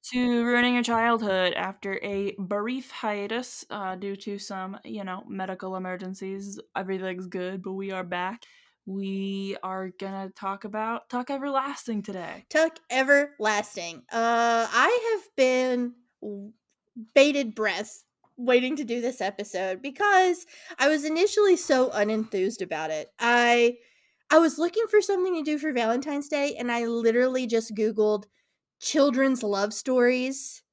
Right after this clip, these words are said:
Speaker 2: That's, pay close attention. I Googled children's love stories, and this was one of, this was the top of, like, every list.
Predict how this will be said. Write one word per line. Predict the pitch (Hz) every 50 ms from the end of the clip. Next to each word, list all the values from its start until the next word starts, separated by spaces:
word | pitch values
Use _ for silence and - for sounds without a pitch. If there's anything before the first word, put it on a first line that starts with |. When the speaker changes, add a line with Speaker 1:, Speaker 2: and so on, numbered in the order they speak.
| _ _ _ _ _ _ _ _ _ _ _ _ _
Speaker 2:
That's, | - 240 269 262 - - - - _ _ _ - 262 226 226 -
pay | - 302 330 370 359
close | - - 392 392 370 320
attention. | 277 254 - 302 277 294 285 - 254 214 196 190 196 - -
I | 233 233 240
Googled | 214 - 277 285 277 240 247 233 226 220 208 202 - - _ _ _ _ _ _ -
children's | - - - 294 302 311 262 269 277 262 254 247 226
love | 220 226 226 220 214 208
stories, | - - - 180 175 170 160 160 156 190 208 240 - - - - _ _ _ _ _ _ _ _ _ -
and | 247 247 240 240 240 233 214
this | 240 240 247 254 - - -
was | 262 262 247 254 -
one | 262 247 240
of, | 233 214 202 - _ -
this | 359 494 494 466
was | 466 381
the | 392 403 -
top | 381 381 359
of, | 349 269 269
like, | 262 254 254 - -
every | 240 262 240 262 254 240
list. | 226 226 190 - - 240 240 - - - - -